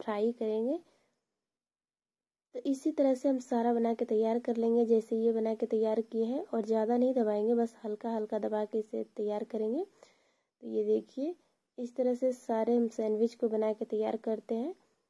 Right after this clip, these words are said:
और इसे हमें तेल में फ्राई करना है। और इस तरह से सैंडविच जो है आप एक बार ज़रूर ट्राई करिएगा। मेरा यकीन मानिए जो लोग सैंडविच के शौकीन हैं,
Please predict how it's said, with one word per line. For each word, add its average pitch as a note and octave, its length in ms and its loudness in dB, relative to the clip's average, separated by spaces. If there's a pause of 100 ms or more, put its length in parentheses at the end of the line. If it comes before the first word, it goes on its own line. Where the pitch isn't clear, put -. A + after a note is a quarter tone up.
(580)
और B3+ 140 -2
इसे C4+ 240 -2
हमें C#4 240 2
तेल B3 240 0
में B3+ 180 2
फ्राई A#3+ 340 0
करना B3 340 2
है। C#4 260 -2 (240)
और B3 160 0
इस D4+ 180 -2
तरह C4+ 180 2
से C4+ 160 -2
सैंडविच A#3+ 560 0
जो A#3+ 80 6
है A#3 240 4
आप A3+ 260 -2 (340)
एक A3 180 -6
बार A#3 120 -2
ज़रूर A#3+ 380 0
ट्राई A3+ 320 2
करिएगा। A3 420 4
मेरा G#3+ 260 2
यकीन A3 440 0
मानिए A3 400 2
जो A3 200 0
लोग A3 180 2
सैंडविच G#3+ 480 0
के A3+ 120 0
शौकीन A3 560 -2
हैं, B3+ 180 2